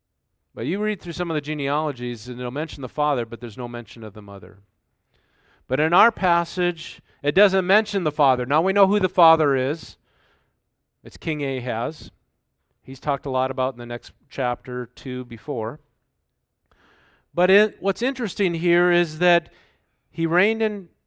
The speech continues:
twenty-nine years. His mother's name was Abijah. Why, why in the world in Scripture, when usually a woman's name is not mentioned, is Abijah's mentioned? Her name means Ab-, Abba, Abby.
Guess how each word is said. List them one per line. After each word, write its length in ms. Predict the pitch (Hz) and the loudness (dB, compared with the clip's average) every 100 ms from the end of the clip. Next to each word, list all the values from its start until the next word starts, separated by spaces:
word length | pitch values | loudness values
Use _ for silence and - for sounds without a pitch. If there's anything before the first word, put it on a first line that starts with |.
| _ - | _ -6
twenty-nine 420 | 190 208 202 196 | -2 2 2 4
years. 340 | 170 160 160 | 4 4 2
His 260 | 185 175 156 | 2 2 4
mother's 500 | 185 214 214 214 180 | 4 4 2 0 -2
name 300 | 180 180 175 | 0 0 0
was 200 | 170 156 | -2 -2
Abijah. 460 | 127 120 113 104 | 0 0 -2 -8
Why, 380 | 113 226 247 - _ | -8 -8 -8 -10 _
why 300 | 143 196 240 | 4 6 6
in 120 | 233 | 4
the 60 | 196 | 0
world 320 | 196 202 185 | 2 4 2
in 100 | 165 | -2
Scripture, 500 | - 208 208 - 185 | -2 0 -2 -2 -2
when 260 | 165 165 160 - | 0 0 -2 -10
usually 540 | 165 214 226 226 208 190 | -2 0 2 4 6 8
a 80 | 175 | 8
woman's 420 | 190 196 180 165 | 4 2 -2 -2
name 180 | 180 175 | 0 0
is 140 | 151 | 2
not 200 | 175 165 | 2 2
mentioned, 460 | 170 185 185 151 143 | 0 -2 -2 -6 0
is 520 | 151 151 147 135 - _ _ _ _ _ _ _ _ | 2 2 0 -8 -20 _ _ _ _ _ _ _ _
Abijah's 500 | 127 120 117 117 107 | -4 -4 -6 -10 -10
mentioned? 680 | 110 104 101 - 110 107 _ _ _ _ _ _ _ _ _ _ _ _ _ - | -12 -16 -16 -20 -20 _ _ _ _ _ _ _ _ _ _ _ _ _ _ -8
Her 100 | 139 | -2
name 260 | 151 151 | -2 -2
means 380 | 139 131 123 - | -4 -6 -8 -12
Ab-, 380 | - 143 151 - - | -4 0 0 -2 -4
Abba, 540 | 135 156 139 123 139 - _ _ _ _ _ _ _ _ | 0 2 2 -2 -4 -10 _ _ _ _ _ _ _ _
Abby. 480 | 123 131 135 135 | -4 -4 -4 -10